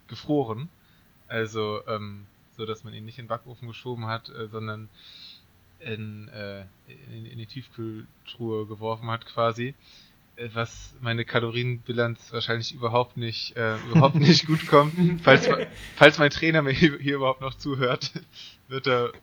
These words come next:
Speaker 1: wird er wahrscheinlich irgendwie mich aus dem Verein kicken und, ähm, und zwar, also der Boden bestand aus Oreo-Keksen, die,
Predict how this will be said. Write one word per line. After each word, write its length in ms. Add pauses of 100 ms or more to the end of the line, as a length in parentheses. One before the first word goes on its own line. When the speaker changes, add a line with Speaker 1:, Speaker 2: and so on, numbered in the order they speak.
(100)
Speaker 1:
wird 160
er 100
wahrscheinlich 480
irgendwie 320
mich 220
aus 100
dem 100
Verein 320
kicken 400
und, 380
ähm, 320 (460)
und 180
zwar, 420 (220)
also 220
der 160
Boden 480
bestand 440
aus 260
Oreo-Keksen, 920 (520)
die, 300